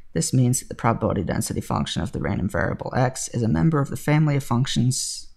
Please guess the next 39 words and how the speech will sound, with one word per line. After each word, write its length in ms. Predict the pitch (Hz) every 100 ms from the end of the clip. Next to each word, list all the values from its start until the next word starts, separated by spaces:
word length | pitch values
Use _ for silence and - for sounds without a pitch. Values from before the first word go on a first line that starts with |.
| -
f 120 | 135
of 120 | 120 110
x 180 | 104
equals 320 | 98 - - -
this 240 | 107 -
mess. 380 | 110 - - - - - - - - - - - -
So 260 | - -
it's 220 | - -
one 240 | 202 - 147
over 240 | 127 -
sigma 500 | - - 123 101 69
times 300 | - - -
square 300 | - - 120
root 100 | -
of 80 | -
two 180 | - -
pi 420 | - 113 - -
times 420 | - - 139 135 -
e 160 | 120
to 60 | 113
the 100 | -
minus 380 | 80 71 - 73
x 240 | - -
minus 340 | 127 90 -
mu 180 | 113 82
squared 440 | - - 131 113 -
over 160 | -
two 260 | - - 147
sigma 320 | - - -
squared. 500 | - - 120 - - _ - - - - - - - -
This 140 | 135
positive 440 | - 139 135 -
constant 400 | - 123 - -
sigma 680 | - - - - - - 139 - - - _ - - - -
is 160 | 104
called 400 | - - - -
the 160 | - -
standard 480 | - - 131 135 123
deviation. 720 | 113 90 104 107 - -